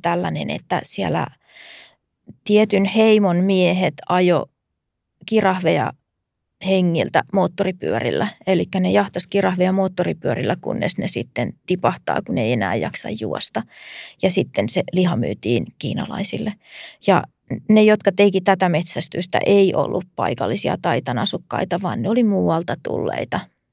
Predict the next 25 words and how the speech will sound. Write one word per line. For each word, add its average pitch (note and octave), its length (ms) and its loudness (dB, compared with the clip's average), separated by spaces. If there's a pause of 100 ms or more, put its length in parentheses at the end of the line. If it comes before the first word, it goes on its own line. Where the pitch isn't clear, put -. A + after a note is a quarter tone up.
(640)
Sitten A3+ 420 2
taas G#3+ 260 2 (220)
Tansaniassa G#3+ 880 2
on G3 200 0
alueita, G3+ 520 2
jotka F#3 320 -2
on F#3+ 120 0
niin G3+ 220 2
syrjäisiä, G#3 920 0 (120)
että F3+ 240 -6
siellä F3+ 400 -2
ei F3 220 -2
ole F3 80 -2
minkäänlaista F#3 760 -2
turismia - 560 -2
koskaan - 440 -4
ja B2 100 0
ihmiset F#3+ 400 0
elää F3 240 2
hyvin G3 380 2
perinteisesti F3 920 0
ja E3+ 140 0 (140)
on F#3 220 -2
varsin F3+ 380 -2
köyhiä. F#3+ 460 -2